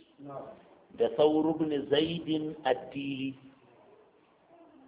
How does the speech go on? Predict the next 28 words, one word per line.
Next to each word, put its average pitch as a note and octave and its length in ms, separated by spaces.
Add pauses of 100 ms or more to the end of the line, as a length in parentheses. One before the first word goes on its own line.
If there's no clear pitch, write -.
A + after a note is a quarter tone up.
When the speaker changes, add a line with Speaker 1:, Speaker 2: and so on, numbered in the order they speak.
(600)
Speaker 2:
Annakuma E3 640
su F#3 140
biyun G3 460
nan, D3+ 180
Humayd D#3+ 340
ibn F3+ 300
Qais D3+ 240 (100)
da B2 100
Thawr D#3 260
ibn E3 180 (460)
Zaid D3+ 260 (140)
ad-Dili, C3 580 (1080)
akhbara C#3 920 (220)
su F3 180
biyun F3 400
duka - 480
sun D3+ 180
ba D3+ 140
Imam C3 320
Malik A#2+ 300
labari. G#2 500 (1500)
Su G3+ 180
kuma G#3 200 (180)
dukkan A3 480
su - 60
an F3 140
Rasul D3 320
sallama C#3+ 260